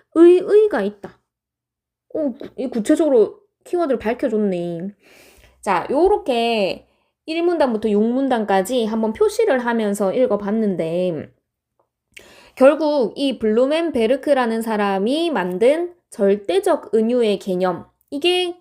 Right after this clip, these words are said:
제일 핵심 키워드가 되겠다, 그죠? 문제 바로 풀어보겠습니다. 일 번.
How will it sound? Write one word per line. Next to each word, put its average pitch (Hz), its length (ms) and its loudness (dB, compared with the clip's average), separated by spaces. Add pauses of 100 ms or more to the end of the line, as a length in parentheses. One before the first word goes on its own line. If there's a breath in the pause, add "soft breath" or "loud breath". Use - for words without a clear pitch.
제일 214 320 2
핵심 339 340 -4
키워드가 214 520 -2
되겠다, 190 400 -4
그죠? 185 480 -6 (1200 soft breath)
문제 247 300 0
바로 220 260 4
풀어보겠습니다. 202 1000 -2
일 - 220 -2
번. 240 460 -2